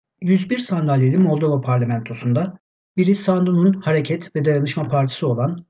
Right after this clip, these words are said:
Batı yanlısı iki partinin koalisyonu Acum yalnızca yirmi altı sandalyeye sahip. Merkez sağ bir parti olan Pro Moldova'nın on bir milletvekili var.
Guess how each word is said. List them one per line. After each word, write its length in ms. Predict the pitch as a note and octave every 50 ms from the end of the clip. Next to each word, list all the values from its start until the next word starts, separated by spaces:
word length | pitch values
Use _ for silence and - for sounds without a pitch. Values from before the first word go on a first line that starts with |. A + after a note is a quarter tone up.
| _
Batı 200 | E3+ E3 E3+ F#3
yanlısı 380 | F3+ D3+ C#3 C3 C3 B2 - C#3+
iki 280 | - D#3+ - F#3+ F3
partinin 380 | - D#3 C#3 B2+ B2 C#3 C3 B2+
koalisyonu 800 | B2 - C#3 C3+ C3+ C3 B2+ - - C3 A#2+ C3+ F#3+ G3+ G3 - - _ _ -
Acum 480 | F3+ E3 - - D3+ F#3 G3+ F#3+ - - _ _ _ _ _ -
yalnızca 420 | F3+ F3+ D#3+ C3+ B2 A#2+ - F#3
yirmi 220 | F3+ D#3 D3+ D3+
altı 260 | D3 D3 D3 C#3+ - -
sandalyeye 480 | D3 C#3+ C3+ C3 C3 B2+ B2+ B2+ B2
sahip. 540 | A#2+ - B2+ B2 A#2+ A#2+ B2 - - - _ _ _ _ _ _ _ _
Merkez 360 | D#3 D3+ D#3 C#3+ B2+ E3+ D3
sağ 320 | - - - F3 E3 D#3+ D3
bir 180 | C#3 C3 B2
parti 300 | - C3 C3 C3 B2 B2+
olan 300 | B2+ B2 B2 B2+ C3 C3
Pro 180 | B2 - D3+ C#3
Moldova'nın 600 | C#3 C#3+ C#3 C#3 C#3 D3 C#3 C3 A#2+ A#2 D#3+ G3+
on 220 | G3+ D#3+ D3+ C#3
bir 200 | C3+ C3+ B2+ B2
milletvekili 580 | C3 B2+ B2 B2 B2 - B2+ A#2+ - B2 A#2+ A#2+
var. 260 | A#2 B2 B2 - -